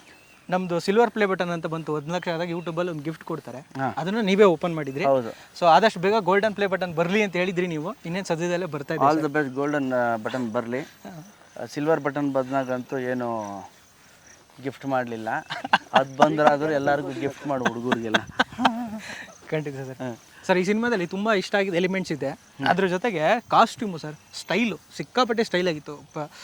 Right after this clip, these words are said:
Speaker 1: ಫಸ್ಟ್ ಬಿಟ್ ಆಗಿರೋ ಪೋಸ್ಟ್ರು ಇಂದನೂ ಹಿಡಿದ್ರೆ ಆ ಕಾಸ್ಟ್ಯೂಮ್ ತುಂಬಾ ಚೆನ್ನಾಗಿತ್ತು. ಸಾಂಗ್ಸ್ ಅಲ್ಲಿ ದ್ವಾಪರ, ಚಿನ್ನಮ್ಮ ಎಲ್ಲ.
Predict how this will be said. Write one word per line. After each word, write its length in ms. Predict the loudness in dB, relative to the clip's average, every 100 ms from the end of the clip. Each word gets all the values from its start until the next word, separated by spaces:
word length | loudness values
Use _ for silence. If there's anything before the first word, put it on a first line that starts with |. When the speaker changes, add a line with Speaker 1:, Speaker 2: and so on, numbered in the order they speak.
| -20 0
Speaker 1:
ಫಸ್ಟ್ 320 | 0 2 0
ಬಿಟ್ 200 | 0 4
ಆಗಿರೋ 220 | 4 2
ಪೋಸ್ಟ್ರು 760 | 2 2 2 0 0 2 0 -2
ಇಂದನೂ 360 | 2 6 6 6
ಹಿಡಿದ್ರೆ 400 | 4 2 0 -2 -8 -4 -2
ಆ 40 |
ಕಾಸ್ಟ್ಯೂಮ್ 440 | 2 2 2 0
ತುಂಬಾ 180 | 0 0
ಚೆನ್ನಾಗಿತ್ತು. 460 | 0 -2 -4 -4 -6
ಸಾಂಗ್ಸ್ 300 | -4 -4 -6
ಅಲ್ಲಿ 160 | -6
ದ್ವಾಪರ, 340 | -2 -2 -2 -6 -6 -8 -12 -8
ಚಿನ್ನಮ್ಮ 320 | -4 -2 0 -2
ಎಲ್ಲ. 140 | -6